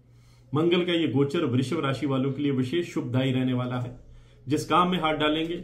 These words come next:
उसमें सफलता मिलेगी। व्यापार start करना चाहते हैं तो कामयाबी मिलेगी,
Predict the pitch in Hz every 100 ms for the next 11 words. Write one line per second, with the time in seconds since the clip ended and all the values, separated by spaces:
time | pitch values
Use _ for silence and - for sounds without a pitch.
0 | - 117 123 117 139 156 156 156 151 151
1 | 147 98 - - - - - 113 135 120
2 | 151 160 - 151 139 151 147 147 143 135
3 | 147 143 135 131 120 123 131 147 147 143
4 | 143 147